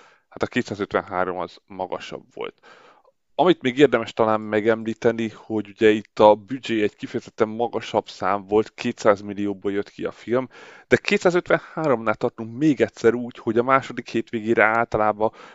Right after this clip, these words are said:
ötven-hatvan százalékos visszaesés az már erősnek minősül, de ha még azt is tartaná, még akkor is szinte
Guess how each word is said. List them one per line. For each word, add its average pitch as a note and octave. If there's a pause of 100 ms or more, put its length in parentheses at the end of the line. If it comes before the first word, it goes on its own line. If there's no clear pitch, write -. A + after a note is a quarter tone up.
ötven-hatvan A2
százalékos G2+
visszaesés G#2+
az G2+
már F#2+
erősnek F#2+
minősül, G2+ (380)
de A2+
ha A#2+
még D3
azt D#3
is C3
tartaná, A#2+ (280)
még A2+
akkor B2
is - (120)
szinte A#2